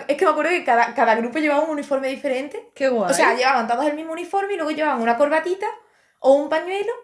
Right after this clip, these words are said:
Speaker 1: y cada, cada grupo lo llevaba de un color diferente. Yo me acuerdo que mi, mi inglesa llevaba el pañuelito morado. Y no sé, y yo es verdad que, sí, ya entrando un poquito más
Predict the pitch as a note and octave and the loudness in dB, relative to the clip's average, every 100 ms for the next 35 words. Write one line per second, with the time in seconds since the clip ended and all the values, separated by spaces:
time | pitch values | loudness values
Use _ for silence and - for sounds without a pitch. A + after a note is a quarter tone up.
0 | _ _ _ _ B3+ A3 A#3+ A#3 A3 G#3 | _ _ _ _ -10 2 4 6 4 4
1 | G3+ G#3+ B3 G#3+ A3+ B3+ E4 C4 B3 D4 | 2 0 2 2 0 -4 -4 -2 -2 -2
2 | D4 A#3+ A#3 A#3 G#3+ G#3+ G#3+ C4 C#4+ D4 | 0 0 0 -4 -4 -2 -2 -2 -2 -4
3 | C#4+ B3 A#3 G#3+ G#3 G#3+ A3 G#3+ G#3+ B3 | -4 -6 -6 -4 -6 -6 -4 -2 -2 -4
4 | D4+ C#4 C4 C4 B3+ B3 B3+ C4+ A3 F#3+ | -2 0 0 0 -2 -4 -4 -4 0 0
5 | F3+ - _ _ _ - - B3+ C#4 C#4 | -2 -8 _ _ _ -10 -6 -2 -2 0
6 | A3 A#3+ A#3 B3 B3+ C#4+ D4+ D#4+ C4 - | -4 -4 0 2 2 0 -2 -2 -2 -4
7 | G#3+ - A3 G#3+ A3+ A#3+ B3 B3+ B3 B3 | -6 -10 -4 0 0 0 -4 -4 -6 -8
8 | B3 B3 B3 | -6 -4 -2